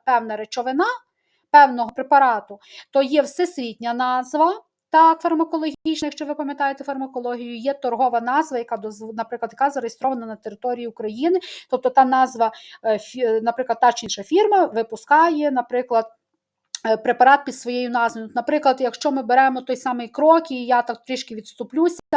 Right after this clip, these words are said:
от адреналін. Ми всі знаємо адреналін, адреналін, адреналін, а в світі він називається епінефрин. І якщо ми приїдемо в за, за кордон, наприклад, на територію Є С, значить, так, де,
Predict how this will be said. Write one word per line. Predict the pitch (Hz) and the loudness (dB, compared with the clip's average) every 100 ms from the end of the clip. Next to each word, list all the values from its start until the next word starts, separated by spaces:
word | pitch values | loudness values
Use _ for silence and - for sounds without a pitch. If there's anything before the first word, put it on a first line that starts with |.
| 285 - - | -4 -6 -6
от | 262 | 2
адреналін. | 262 254 277 269 269 226 202 208 | 2 4 2 2 0 -2 -8 -10
Ми | 240 | -10
всі | - 294 | -6 -4
знаємо | 254 240 233 | -2 -2 -2
адреналін, | 220 240 240 247 247 220 | -4 -4 -2 -4 -6 -8
адреналін, | 208 220 226 220 214 | -8 -6 -6 -6 -8
адреналін, | 208 214 226 277 508 508 _ _ - - _ | -10 -6 0 6 6 4 _ _ -20 -20 _
а | 294 | 4
в | 247 | 4
світі | - 262 285 494 - | 4 4 6 8 8
він | 320 254 | 4 2
називається | 240 233 214 - - 294 | -2 -4 -2 -4 6 6
епінефрин. | 302 269 240 - 277 311 220 - _ _ _ - - - - | 6 -2 -4 -2 2 2 -2 -10 _ _ _ -20 -20 -18 -4
І | 269 | 2
якщо | 277 269 415 466 | 2 2 2 2
ми | 466 | 0
приїдемо | 330 269 330 269 247 | -2 0 0 0 -2
в | |
за, | 220 - 240 247 | -4 -2 0 0
за | 214 247 | 0 0
кордон, | - 214 247 277 226 | 0 -2 2 2 2
наприклад, | 208 202 208 214 | -4 -10 -8 -8
на | 220 | -8
територію | 214 226 - 311 320 | -8 -6 0 2 2
Є | 269 269 240 214 214 | 2 2 2 2 -2
С, | - 220 208 | -6 -12 -10
значить, | 214 226 240 | -10 -10 -6
так, | 226 254 220 | -2 -2 2
де, | 247 247 | 4 4